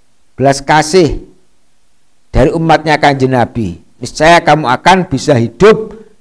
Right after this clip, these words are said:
di bawah tanggungannya, ditanggung oleh mereka. Jangan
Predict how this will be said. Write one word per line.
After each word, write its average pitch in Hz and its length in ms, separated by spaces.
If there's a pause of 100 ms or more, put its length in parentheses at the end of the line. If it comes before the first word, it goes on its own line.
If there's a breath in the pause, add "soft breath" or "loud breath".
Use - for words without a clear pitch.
(120)
di 143 80
bawah 139 400
tanggungannya, 139 880 (160)
ditanggung 147 1040
oleh 131 160
mereka. 110 480
Jangan 180 720